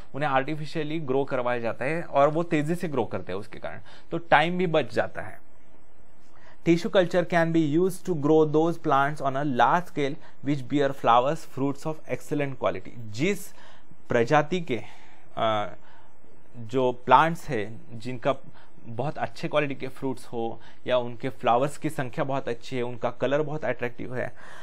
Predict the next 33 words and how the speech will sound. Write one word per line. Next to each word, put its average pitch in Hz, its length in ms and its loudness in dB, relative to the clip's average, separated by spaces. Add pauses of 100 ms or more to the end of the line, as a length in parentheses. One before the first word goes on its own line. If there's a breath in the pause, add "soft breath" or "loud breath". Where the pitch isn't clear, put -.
(140 loud breath)
ऐसे, 147 540 6
अ, 170 140 -2
प्लांट्स 135 760 2 (140)
की 147 160 -2
संख्या 135 680 -2
बहुत 143 340 -2
बढ़ाई 143 380 4
जाती 120 320 2
है, 151 240 -2
ग्रो 143 180 8
करवाए 139 340 4
जाते 123 280 0
हैं 151 120 -2
टिश्यू 139 300 -4
कल्चर 123 280 0
की 190 300 -4 (440 soft breath)
मदद 123 280 2
से - 180 -4
लैब 110 380 4
में। 95 140 -6 (800 soft breath)
अ, 127 120 4
fully 185 460 0
grown 180 220 2
plants 165 420 4
can 151 220 2
be 147 80 -2
produced 139 420 -2
in 180 280 -4
shorter 123 440 4
durations। 98 480 -4
कम 185 300 6
समय 143 420 0
में 165 240 -2